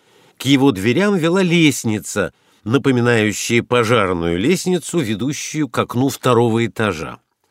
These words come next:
Валентен стоял и курил перед этими жёлто-белыми маркизами, долго и внимательно их разглядывая. Самое невероятное в чудесах — это то, что они действительно случаются.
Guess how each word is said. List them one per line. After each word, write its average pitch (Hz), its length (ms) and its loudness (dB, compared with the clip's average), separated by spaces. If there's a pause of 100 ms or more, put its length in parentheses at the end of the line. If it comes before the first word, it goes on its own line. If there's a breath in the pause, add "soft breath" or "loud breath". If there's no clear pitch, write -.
(640 soft breath)
Валентен 156 560 6
стоял 165 440 2
и 107 80 0
курил 180 600 -2 (100)
перед 165 280 -4
этими 160 540 0
жёлто-белыми 135 1000 0
маркизами, 120 880 -2
долго 175 540 0
и 175 80 -2
внимательно 131 760 -4
их 117 140 -10
разглядывая. 80 960 -8 (1040)
Самое 120 680 2
невероятное 127 1160 2
в - 80 -12
чудесах — 98 1040 -8 (720)
это 123 400 2
то, 196 340 4
что - 240 -2
они 151 220 0
действительно 117 1120 -2
случаются. 143 1040 -8